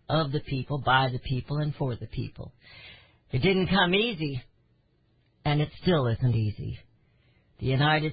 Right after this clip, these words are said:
States of America is a very young nation comparatively. If we survive our current violent turmoil <laughs> and stupidity, I believe we will rise greater and freer than ever before, America.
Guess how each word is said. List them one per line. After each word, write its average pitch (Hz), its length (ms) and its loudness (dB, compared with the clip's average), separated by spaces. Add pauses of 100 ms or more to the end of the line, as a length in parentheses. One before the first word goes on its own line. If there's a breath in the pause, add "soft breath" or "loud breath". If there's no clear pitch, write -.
States 147 280 -2
of 135 60 -2
America 165 440 4
is 180 140 2
a 196 60 2
very 240 260 4
young 240 240 0
nation - 480 -4
comparatively. 127 840 -2 (1200)
If 202 260 0
we 214 240 0
survive 185 540 2
our 147 200 -2 (120)
current 180 540 -2
violent 160 480 2 (120)
turmoil 156 720 0 (460)
<laughs> - 340 -4
and 139 180 0
stupidity, 127 640 -4 (800 soft breath)
I 165 200 4
believe 165 520 0
we 165 160 4
will 147 240 0
rise 156 600 2
greater 143 480 -2
and 131 320 0
freer 120 400 0
than 117 140 0
ever 120 220 -2
before, 120 500 -2
America. 120 580 0